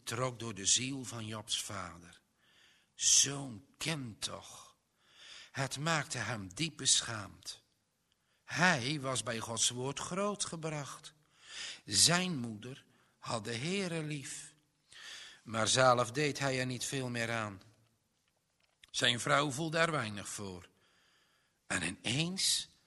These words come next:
herkende hij iets van zijn moeder in die kleine, blonde jongen.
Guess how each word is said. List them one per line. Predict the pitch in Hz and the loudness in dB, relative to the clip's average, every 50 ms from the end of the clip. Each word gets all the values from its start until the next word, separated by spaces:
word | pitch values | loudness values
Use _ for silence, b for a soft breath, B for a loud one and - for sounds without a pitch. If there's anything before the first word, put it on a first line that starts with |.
| b b b b b b b b b | b b b b b b b b b
herkende | b - - - - - - 151 185 190 196 170 170 | b -6 -6 -4 -2 2 4 4 4 4 4 2 4
hij | 156 160 160 - | 4 2 2 0
iets | - 143 127 - - - | -2 -2 -2 0 0 0
van | - 135 117 107 | 0 0 2 2
zijn | - 113 101 92 95 107 | 2 2 0 -2 -4 -4
moeder | 135 180 190 117 90 98 90 - - b b b b b b b b | -4 -4 -4 -6 -8 -10 -14 -14 -18 b b b b b b b b
in | - - | -6 -4
die | 104 95 - - | -4 -4 -6 -8
kleine, | - - 120 120 123 135 160 175 180 185 190 220 240 - - b b b b b | -6 -2 2 2 4 4 4 2 -2 -4 -6 -8 -10 -12 -14 b b b b b
blonde | 131 113 131 151 185 226 240 247 240 254 247 226 | 0 4 8 8 10 8 8 6 2 2 2 4
jongen. | 247 240 220 160 127 110 95 87 87 | 4 4 4 2 0 -2 -6 -8 -12